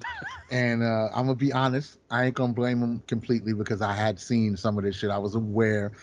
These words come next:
Speaker 2: of Hassan Campbell and his whole Africa Bang Bottoms ordeal. I was very well versed in this whole thing because it was one of the most popular developments in the conscious community a couple years back.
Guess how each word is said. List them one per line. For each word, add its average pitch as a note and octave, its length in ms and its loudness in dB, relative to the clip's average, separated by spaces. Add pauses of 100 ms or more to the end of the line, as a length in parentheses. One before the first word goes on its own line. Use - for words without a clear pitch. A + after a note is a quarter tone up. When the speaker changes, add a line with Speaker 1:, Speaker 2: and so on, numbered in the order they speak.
(340)
Speaker 2:
of G#2 360 0 (120)
Hassan G#2 580 0
Campbell G#2 500 -2
and F#2+ 160 -4
his G2 160 -6
whole G#2 420 2 (460)
Africa G#2+ 420 0
Bang G#2+ 340 0
Bottoms G2+ 440 -2
ordeal. G2+ 500 -4 (1200)
I G#2+ 60 -2
was G#2 280 -2
very A2 340 2
well G#2+ 280 2
versed G#2+ 400 -2
in A2 80 0
this G#2 160 0
whole A2 220 0
thing A2 240 -2
because G#2+ 300 -2
it G#2 40 -4
was G2 120 -4
one D3 100 2
of C#3 80 2
the A#2 60 2
most A2 240 -2
popular G#2+ 640 -2 (500)
developments G2+ 840 -2
in G2+ 220 -2
the F2 340 -4 (460)
conscious A2 380 -2
community G2 500 -2
a D2+ 60 -10
couple E2+ 280 -6
years D#2+ 240 -6
back. - 300 -10